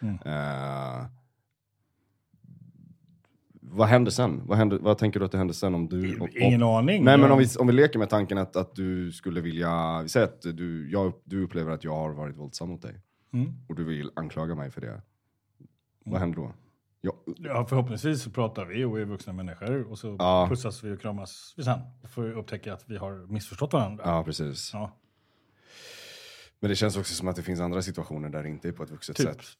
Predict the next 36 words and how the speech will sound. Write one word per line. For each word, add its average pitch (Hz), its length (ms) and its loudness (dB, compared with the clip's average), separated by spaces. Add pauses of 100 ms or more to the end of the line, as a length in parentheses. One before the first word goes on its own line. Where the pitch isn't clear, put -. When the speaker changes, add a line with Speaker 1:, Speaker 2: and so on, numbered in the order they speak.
Speaker 1:
några 113 260 -2
Speaker 2:
Och 104 60 -8
Speaker 1:
stycken. - 300 -16 (260)
Speaker 2:
Exakt. - 540 -14 (360)
Det - 80 -12
är 82 40 -6
det 85 120 -4
som 78 120 -8
stör 65 180 -12
mig. 65 140 -14 (1080)
Att, 95 300 -10
Speaker 1:
Mm. 73 180 -6
Speaker 2:
eh, - 100 -12
att - 100 -14
det 143 100 -12
kan, 135 420 -12
eh, - 60 -14 (240)
användas 80 640 -10 (200)
utan 82 220 -8
att 80 80 -8
det 87 80 -8
finns 80 160 -6
en 80 80 -8
sanning 85 340 0
i 73 60 -8
det. 60 180 -16 (260)
Speaker 1:
Oh 175 140 -8
ja. - 60 -18 (120)
Speaker 2:
Mhm. 80 340 -8 (1300)
Och 92 80 -8
där 98 200 4
tror 95 120 -4
jag 90 40 0
att 80 60 -4
det 85 60 -6
blir, 76 500 -8